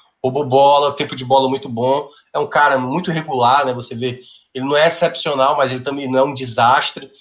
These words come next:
E hoje eu acho que ele fez uma partida de ok pra boa, né? Nada muito excepcional.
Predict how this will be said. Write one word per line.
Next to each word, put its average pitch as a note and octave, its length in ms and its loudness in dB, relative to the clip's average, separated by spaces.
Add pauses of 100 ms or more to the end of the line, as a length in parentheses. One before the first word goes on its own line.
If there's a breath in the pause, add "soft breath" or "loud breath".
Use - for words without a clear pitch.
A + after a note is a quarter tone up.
(180 soft breath)
E B2 80 -8
hoje C3+ 220 -2
eu C3+ 120 2
acho C3 140 2
que C#3+ 60 -6
ele B2 80 -10
fez C3+ 120 -6
uma C3+ 120 0
partida B2+ 500 -4 (300 soft breath)
de A#2+ 160 -6
ok D#3 320 -2
pra D#3 180 0
boa, C3+ 500 -2
né? B2+ 240 -4
Nada B2 360 -2
muito A#2 240 -4
excepcional. B2 760 -2